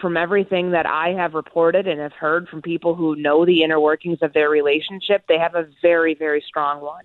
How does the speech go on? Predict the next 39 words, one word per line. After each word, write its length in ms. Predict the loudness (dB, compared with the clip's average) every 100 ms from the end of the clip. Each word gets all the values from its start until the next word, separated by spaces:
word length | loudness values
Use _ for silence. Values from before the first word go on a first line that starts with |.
| -12
And 360 | -4 -2 -2 -4 _ -20 _ _ _ -2
Kevin 300 | 0 2 2
Warren, 560 | 4 4 2 -2 -6 -10 -10
this 120 | -6
is 140 | -4
not 260 | -2 -2 -2
something 300 | -2 0 2
that, 180 | 2 2
like, 240 | 0 0 -6
you 400 | -14 -6 -2 -2 0
see 120 | 0
too 220 | 4 4
often, 600 | 4 0 -2 -4 -4 -8 _ _ _ -4
uh, 360 | -2 -2 -2 -4
in 160 | -8
different 400 | -8 -8 -8 -6
organizations. 1040 | -4 -4 -6 -8 -2 -2 -2 -6 -6 -8 -12 -16 _ _ _ -12
He's 360 | 0 2 4
over 320 | 4 2 2 -2
football 400 | -4 -2 -2 -2
operations. 840 | -4 -6 -8 -6 -6 -10 -14 -16
The 80 | -18
team 280 | 0 2 4
president 480 | 2 0 2 0 0
and 80 | -4
C 240 | -4 2
E 60 | 2
O, 160 | 2 0
not 260 | -2 -4
just 180 | -8 -4
over 200 | -2 -2
the 80 | -4
business 480 | -2 -4 -2 -6 -6
side, 380 | -4 -2 -2 -2
he's 180 | -6 -2
over 320 | 2 2 0
fo-, 220 | -4 -4 -4 -6
the 80 | -4
football 420 | -4 -2 -2